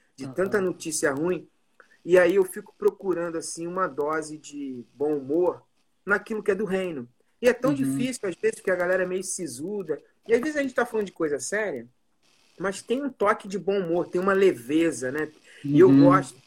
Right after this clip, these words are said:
Speaker 1: sabe, que você tem. Eu me lembro que a última vez que a gente tava lá na T V, eu tava com a Gabriela Rocha,
Speaker 2: Foi.
Speaker 1: aí eu tava fazendo um making off com ela no camarim.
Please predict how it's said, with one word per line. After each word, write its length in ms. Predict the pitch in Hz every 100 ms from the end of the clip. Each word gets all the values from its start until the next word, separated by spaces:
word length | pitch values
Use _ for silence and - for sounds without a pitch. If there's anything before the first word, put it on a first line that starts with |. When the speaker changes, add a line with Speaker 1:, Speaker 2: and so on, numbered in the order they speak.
| _ _ -
Speaker 1:
sabe, 220 | 135 131
que 80 | -
você 160 | -
tem. 180 | 135 151
Eu 60 | 165
me 80 | 156
lembro 360 | 160 190 165 - _ _ _ _ _
que 220 | 156 156
a 80 | 139
última 380 | 185 185 196 151
vez 220 | 156 151
que 100 | 151
a 40 |
gente 220 | 139 139
tava 240 | - 135 127
lá 120 | 127
na 100 | 127
T 180 | 123 120
V, 360 | 120 165 151 120 _ _ -
eu 100 | 123
tava 240 | 156 156
com 100 | 151
a 40 | 139
Gabriela 500 | 143 131 135 147 127
Rocha, 640 | 120 147 143 - - 110 _ _ _ _ _ _ -
Speaker 2:
Foi. 180 | 147 139
Speaker 1:
aí 160 | 113
eu 100 | 170
tava 180 | 170 - _ _
fazendo 320 | 160 135 160
um 60 | 165
making 360 | 151 156 156 143
off 300 | 135 - -
com 160 | 151
ela 140 | 139 147
no 100 | 151
camarim. 640 | 160 156 170 151 135 135